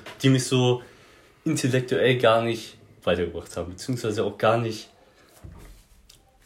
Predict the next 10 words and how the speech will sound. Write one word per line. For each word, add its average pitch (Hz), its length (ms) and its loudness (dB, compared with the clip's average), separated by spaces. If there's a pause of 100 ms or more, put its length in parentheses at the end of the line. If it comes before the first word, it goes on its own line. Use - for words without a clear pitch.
(640)
irgendwie 139 340 -2
mehr 120 280 2
interessiert 113 520 -4
haben, 104 200 2
sondern 107 240 0
einfach 127 200 2
nur, 131 360 2
um 107 140 -2
mein 110 240 0
inneres 120 460 -4